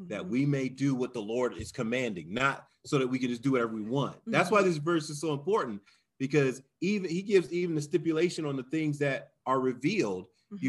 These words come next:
Speaker 1: still can't do whatever you want with them.
Speaker 2: Right.
Speaker 1: They're still so that you can do what the Lord has commanded.
Speaker 2: Right. And I think it
Speaker 1: <laughs>
Speaker 2: also acknowledges that there are gonna be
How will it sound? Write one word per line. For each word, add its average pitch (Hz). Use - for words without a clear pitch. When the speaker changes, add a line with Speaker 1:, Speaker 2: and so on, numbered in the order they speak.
Speaker 1:
still 214
can't 160
do 170
whatever 151
you 139
want 147
with 107
them. -
Speaker 2:
Right. 156
Speaker 1:
They're 131
still 180
so 165
that 147
you 165
can 147
do 156
what 160
the 135
Lord 147
has 139
commanded. 160
Speaker 2:
Right. 202
And 247
I 240
think 277
it 277
Speaker 1:
<laughs> 202
Speaker 2:
also 294
acknowledges 220
that 190
there 240
are 202
gonna 220
be 208